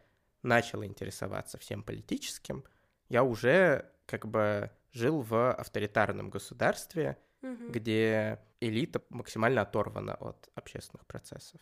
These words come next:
Speaker 1: И из-за этого я изначально ей меньше интересовался. Ну, я понимал, что это важная часть политики, но изначально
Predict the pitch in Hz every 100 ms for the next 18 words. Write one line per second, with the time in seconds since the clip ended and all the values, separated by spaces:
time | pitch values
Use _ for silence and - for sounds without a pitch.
0 | _ 110 104 101 - 120 120 131 175 143
1 | 123 120 107 - - 110 107 101 - 110
2 | 123 117 110 - _ 104 104 113 104 -
3 | 107 107 - 101 147 208 - 139 - 120
4 | 107 113 113 104 92 - 101 98 - -
5 | - 107 101 101 104 - 110 - - -
6 | - 208 254 135 - 107 110 139 139 117
7 | 110 101 123 147 139 123